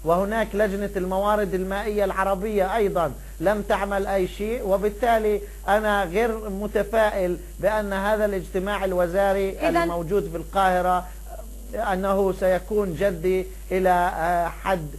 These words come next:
Speaker 1: يعني طموحات الشعب العربي والشعب الفلسطيني على وجه الخصوص.
Speaker 2: طيب، آه، أرحب، آه، الآن من ال-، القاهرة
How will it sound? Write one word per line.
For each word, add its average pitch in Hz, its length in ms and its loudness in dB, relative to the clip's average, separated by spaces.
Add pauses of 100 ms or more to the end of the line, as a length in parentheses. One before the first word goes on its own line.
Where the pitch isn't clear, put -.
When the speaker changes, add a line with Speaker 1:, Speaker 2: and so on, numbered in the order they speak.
(220)
Speaker 1:
يعني 165 300 -2
طموحات 185 600 -2
الشعب 160 380 -4
العربي 170 500 -2
والشعب 160 460 -4
الفلسطيني 160 520 -6
على 156 180 -6
وجه 151 240 -4
الخصوص. 131 440 -10 (280)
Speaker 2:
طيب، 139 140 2 (500)
آه، 269 260 4
أرحب، 302 560 2
آه، 226 460 4
الآن 240 500 -2 (420)
من 240 280 -4
ال-، 202 420 -4
القاهرة 196 1300 0